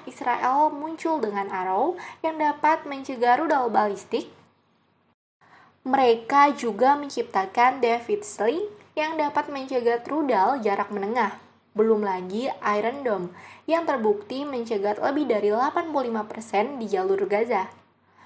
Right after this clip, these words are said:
Berkat kekuatan tempurnya, Israel sukses bertahan hidup selama puluhan tahun. Dan itulah bagaimana Israel telah mengembangkan teknologi luar biasa ini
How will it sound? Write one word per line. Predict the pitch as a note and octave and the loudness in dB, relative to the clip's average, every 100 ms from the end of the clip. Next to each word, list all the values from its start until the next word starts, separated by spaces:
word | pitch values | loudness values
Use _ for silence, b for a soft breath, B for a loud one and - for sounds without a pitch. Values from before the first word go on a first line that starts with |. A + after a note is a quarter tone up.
| B | B
Berkat | B A#3 A#3 A3+ | B -2 0 -4
kekuatan | A3+ A3 A3 G#3 G3+ G3+ | -2 -2 0 2 0 -2
tempurnya, | G3+ G3 F#3 G3+ A#3+ C4 - | -8 -4 -4 2 4 4 0
Israel | - - B3 G3+ G3+ A#3+ B3+ | -10 -10 -4 -2 2 2 2
sukses | - D#4+ D#4+ F4 E4+ | -4 -6 -2 -2 0
bertahan | A3 G#3+ G3+ G#3+ A3 | -4 -4 -4 -4 -4
hidup | G3 G#3 | -4 -4
selama | - - G3+ G#3+ | -4 -2 0 2
puluhan | - A#3 G#3 G3 | 0 0 -2 -4
tahun. | F#3+ A3 C4 G3+ G3+ b b b b b _ - | 0 0 0 -2 -4 b b b b b _ -2
Dan | B3 G#3+ | -2 0
itulah | B3 A#3+ G#3+ A3+ C4 C4+ | 0 4 6 8 8 8
bagaimana | A#3+ G#3 G#3 G3 G3+ A3+ | 4 2 0 -2 -2 -4
Israel | A3+ - G3+ - A3+ | -6 -4 -2 0 -2
telah | B3+ A#3 B3 | 0 0 0
mengembangkan | C4 A3+ G#3 G3+ G3+ G#3 G3+ A3 - | -2 -4 -2 -4 -6 -6 -6 -8 -6
teknologi | D4 D#4+ C#4 A3 G3 | -6 -2 -2 -2 -2
luar | G3 G3+ G3 | -2 0 0
biasa | G3 G3 - | -4 -4 -8
ini | F#3 G3+ E4+ | -6 -4 -6